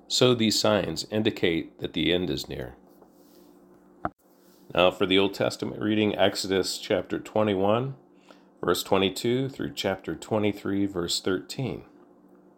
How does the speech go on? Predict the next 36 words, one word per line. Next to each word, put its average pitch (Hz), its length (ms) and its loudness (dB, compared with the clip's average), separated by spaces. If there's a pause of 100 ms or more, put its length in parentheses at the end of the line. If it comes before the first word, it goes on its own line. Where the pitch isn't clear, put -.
(960)
Now 123 140 6
suppose 101 540 0
two 127 220 2
men 107 300 4
are 87 120 2
fighting. 92 500 0 (1160)
In 107 140 6
the 104 60 6
pro-, 151 460 2
in 107 160 2
the, 101 100 6
the 98 140 -2
process, 151 640 0
they 90 160 2
accidentally 98 520 0
strike 104 440 2
a 101 60 -4
pregnant 117 540 -2
woman, 113 420 0 (440)
so - 220 4
she 101 160 -2
gives 107 320 0
birth 147 400 2
prematurely. 73 640 -6 (960)
If 101 180 6
no 101 220 6
further 101 360 4
injury 117 400 2
results, 101 680 0 (360)
the 95 100 4
man 110 340 4
who 117 140 -2
struck - 500 -2
the - 60 -4
woman 82 300 0
must 101 360 0